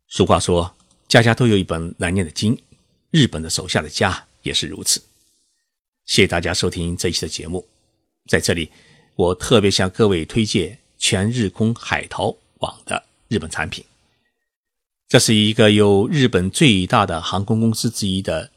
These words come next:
全日空公司经营的海淘网站，所有的商品都可以在中国下单，从日本直接发货，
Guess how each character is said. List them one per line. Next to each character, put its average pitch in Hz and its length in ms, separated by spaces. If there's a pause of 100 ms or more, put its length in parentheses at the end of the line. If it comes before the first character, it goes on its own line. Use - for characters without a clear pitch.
全 113 280
日 127 220
空 123 260
公 107 180
司 117 200
经 101 220
营 80 100
的 101 300
海 78 260
淘 85 160
网 - 180
站， - 220 (840)
所 127 260
有 120 160
的 90 100
商 127 240
品 87 220 (240)
都 117 140
可 - 160
以 85 80
在 80 200
中 117 220
国 98 120
下 - 200
单， 220 240 (320)
从 85 240 (100)
日 113 140
本 - 180 (160)
直 87 220
接 - 160
发 101 180
货， - 220